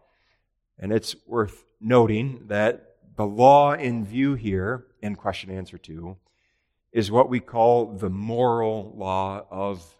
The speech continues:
our God. And that's evident from question answer four.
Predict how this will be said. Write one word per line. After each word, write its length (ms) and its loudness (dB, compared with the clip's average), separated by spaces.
our 220 -4
God. 320 2
And 80 -4
that's 160 0
evident 300 -2
from 220 -6
question 320 -2
answer 280 -2
four. 560 -2